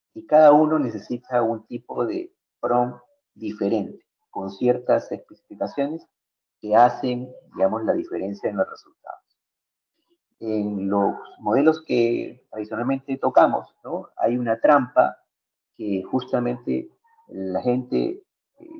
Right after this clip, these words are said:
no da una buena instrucción, un buen prompt, y entonces obtiene malos resultados. Y para tener claro, esto es, digamos, una trampa normal en las diferentes ciencias,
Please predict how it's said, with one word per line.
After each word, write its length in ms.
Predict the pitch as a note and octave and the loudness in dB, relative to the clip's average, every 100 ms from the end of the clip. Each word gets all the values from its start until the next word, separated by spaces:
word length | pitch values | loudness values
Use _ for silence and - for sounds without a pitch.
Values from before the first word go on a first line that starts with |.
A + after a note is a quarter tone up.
| - | -20
no 600 | - G#2 B2+ C#3 C3+ - - | -8 4 6 6 4 -8 2
da 220 | A#2+ C#3 | 8 8
una 280 | C3 B2+ A#2 | 6 4 4
buena 200 | B2+ B2+ | 4 0
instrucción, 460 | C#3+ - F3+ F3+ F3 | -6 -4 -2 -2 -4
un 100 | G#2+ | -2
buen 220 | C3 C3+ | -2 0
prompt, 360 | E3 F#3 A3+ _ _ _ _ _ | 2 0 -2 _ _ _ _ _
y 180 | - B2 | -4 -2
entonces 420 | A2 B2+ C3 D#3 A#2+ | 0 0 0 0 -2
obtiene 360 | - B2 A#2+ | -4 -6 -6
malos 320 | A2+ A2+ A#2 | -4 -2 -4
resultados. 680 | A#2 - E2 - - - _ _ _ _ _ _ _ _ | -8 -16 -16 -12 -12 -14 _ _ _ _ _ _ _ _
Y 720 | C#3 D3 C#3+ C3+ C3+ - - - - | 0 2 4 4 0 -6 -14 -14 0
para 180 | A#2 A2+ | 2 4
tener 320 | C3 D3+ D#3 - | 6 4 4 2
claro, 400 | D#3 D3+ C#3+ - B2+ | 8 8 8 6 0
esto 400 | B2+ - C3+ C3 | -4 0 2 2
es, 300 | B2+ - _ _ _ | -2 -10 _ _ _
digamos, 300 | A2+ A2 A2+ | -12 -10 -6
una 160 | A#2+ A#2 | -2 0
trampa 720 | A2+ A#2 B2 A#2+ A2+ G#2+ - - _ - _ | 2 2 6 8 8 4 -2 -12 _ -20 _
normal 500 | G2 G2+ G2 C3 C#3 | -4 0 2 4 4
en 120 | G#2+ F#2+ | 2 -8
las 140 | F#2+ F2+ | -10 -10
diferentes 460 | F2 F#2+ G2+ B2 | -10 -12 -12 -14
ciencias, 460 | - B2+ A#2 - | -12 -12 -12 -16